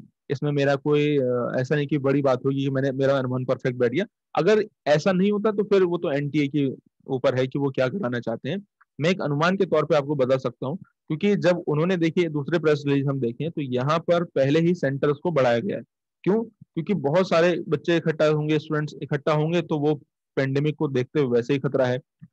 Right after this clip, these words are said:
तो छह सौ साठ center थे उसको आठ सौ अट्ठाईस center कर दिया है। तो एक साथ जेई का भी exam हो, एनटीए का भी, सीएसआईआर का भी, तो ऐसा तो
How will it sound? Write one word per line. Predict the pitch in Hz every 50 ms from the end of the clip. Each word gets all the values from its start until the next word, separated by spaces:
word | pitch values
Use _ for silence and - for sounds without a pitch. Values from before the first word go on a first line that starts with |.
| _ _ -
तो | 151
छह | 135 - - 156 147
सौ | 151 175
साठ | 156 - 156 165 175
center | - 175 160 160 143 170 165
थे | - 185
उसको | 170 170 - 165
आठ | - 151 156 147
सौ | - 190
अट्ठाईस | 175 - - 202 196 202
center | 202 160 147 135 139 123
कर | 117 127 123
दिया | 117 120 120 123
है। | 113 175 170 - _ _ _ _ _ _
तो | - - - 160 180
एक | 208 202
साथ | 202 196 180 180 175 190 151 - - - - -
जेई | 143 143 143 131 131 135 151 151 160 175
का | 151 175 165
भी | 160 175
exam | 170 165 156 151 156 156 160
हो, | 160 160 160 139
एनटीए | - 135 139 135 156 160 156
का | 156 160 151
भी, | 147 151 151 147
सीएसआईआर | - 143 135 135 131 - 143 143 143 143
का | 143 147 139
भी, | 139 156
तो | 156 - - -
ऐसा | 135 139 135 - 156 147 147
तो | 147 - - 151